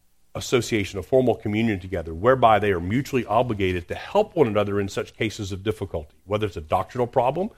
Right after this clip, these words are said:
a discipline problem, an administrative problem. I don't know, if you've been around a church long enough to know, sometimes conflict happens.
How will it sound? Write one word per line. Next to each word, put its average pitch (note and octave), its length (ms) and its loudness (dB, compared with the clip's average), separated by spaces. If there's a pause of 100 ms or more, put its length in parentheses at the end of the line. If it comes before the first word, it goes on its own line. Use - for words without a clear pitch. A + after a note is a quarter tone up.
(140)
a E2+ 60 -10
discipline B2+ 500 0
problem, D3 400 2 (240)
an G#2 100 -2
administrative G2+ 720 0
problem. C#3+ 380 0 (800)
I - 60 -4
don't E3 140 2
know, A2 60 -8
if C#3+ 80 -6
you've G#3 100 4
been F#3 80 10
around A#2+ 180 10
a - 40 0
church - 280 6
long A2 220 8
enough G2 220 4
to F#2+ 120 -10
know, G2 340 6 (120)
sometimes A#2 420 -2
conflict B2 540 -4
happens. - 520 -16